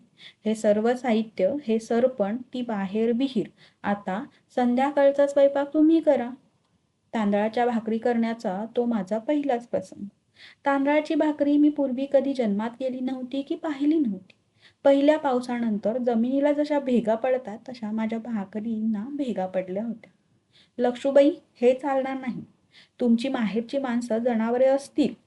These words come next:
मी नाही. उद्यापासून स्वयंपाक चांगला झाला पाहिजे." मी स्वयंपाक करण्यास बसले की मामंजी पुढच्या खोलीत बसायचे.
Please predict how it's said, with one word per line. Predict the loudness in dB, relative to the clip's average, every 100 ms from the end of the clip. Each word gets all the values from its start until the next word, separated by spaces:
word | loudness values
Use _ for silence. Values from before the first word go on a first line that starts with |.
| _ _ _ 0
मी | 2 4
नाही. | 2 0 -4 -10 _ -6
उद्यापासून | -2 0 2 0 0 -2
स्वयंपाक | 0 0 0 -4 -2
चांगला | -2 0 0
झाला | 0 2 2
पाहिजे." | 2 0 -2 -8 _ _ _ _ _ _ _ _ _ _ -20 -10 -2
मी | 0
स्वयंपाक | 4 4 4 2 4
करण्यास | 4 4 2 -2 -2
बसले | -2 2 0
की | 2
मामंजी | 0 0 0 -2 0
पुढच्या | 2 2 0 0
खोलीत | 0 2
बसायचे. | 0 0 0 -2 -6